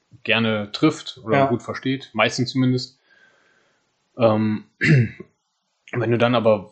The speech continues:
Speaker 1: weißt oder nicht weißt, ähm, wie der Trainer gerade geschlafen hat und ob das jetzt wirklich gut ist, da zu sein oder nicht, weil er dir gleich einen Arsch aufreißt für irgendwas, was eigentlich völlig nichtig ist.
Speaker 2: Ja.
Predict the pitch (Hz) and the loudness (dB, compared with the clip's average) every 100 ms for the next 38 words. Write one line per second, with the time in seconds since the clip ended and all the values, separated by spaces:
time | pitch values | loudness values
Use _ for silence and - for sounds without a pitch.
0 | - 98 135 131 - - _ 120 110 113 | -10 -8 -6 -8 -12 -16 _ -2 2 4
1 | 160 - 117 113 110 110 - - 104 107 | 2 0 2 4 4 0 -8 -12 -8 -8
2 | 104 101 - _ _ _ - 110 107 - | -8 -10 -14 _ _ _ -16 -8 -8 -6
3 | 123 107 101 101 - - 110 139 - 95 | -4 -4 -4 -6 -6 -6 2 2 2 -2
4 | 123 - - - - - - 110 107 104 | -2 -4 -16 -16 -16 -16 -8 -4 -2 -2
5 | 104 87 - - 117 113 110 104 117 131 | -4 -8 -18 -18 -10 -8 -6 -2 -2 0
6 | 127 - 160 170 135 139 123 - 123 110 | -2 0 4 4 4 4 4 2 0 2
7 | 120 110 135 156 143 117 117 117 113 110 | 2 4 4 2 0 0 -2 -4 -6 -8
8 | - 95 110 131 - - - 110 - 113 | -8 -8 -8 -8 -12 -16 -8 -6 -6 -8
9 | 98 107 107 110 107 - 95 - - - | -6 -6 -4 -4 -6 -10 -12 -14 -16 -20
10 | - 104 101 - - _ - 98 101 117 | -12 -10 -8 -10 -18 _ -10 -8 -2 0
11 | 127 101 98 113 - _ _ - 127 120 | 0 -4 -6 -8 -8 _ _ -4 -4 -4